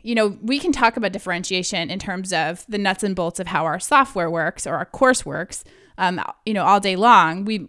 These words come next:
there are differences. There are also a lot of similarities, but what actually makes our company different is not that. It's the fact that it's, it's our story, it's our founder's journey.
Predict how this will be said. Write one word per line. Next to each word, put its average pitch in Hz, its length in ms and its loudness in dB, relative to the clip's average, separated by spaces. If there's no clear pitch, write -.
there 202 320 0
are 220 160 6
differences. 190 520 -6
There 240 140 6
are 226 60 6
also 220 320 4
a 180 40 0
lot 175 160 2
of 185 60 -8
similarities, 180 560 -6
but 180 120 -4
what 202 160 2
actually 220 260 2
makes 185 240 -6
our 190 80 -6
company 185 400 -12
different 185 320 -8
is 175 100 -10
not 175 360 -2
that. - 360 -12
It's 190 260 -4
the 196 140 -6
fact 180 540 0
that 185 260 -2
it's, - 300 -8
it's - 240 -8
our 151 140 -2
story, 240 520 2
it's - 120 -8
our 131 100 -6
founder's 226 420 0
journey. 190 520 -6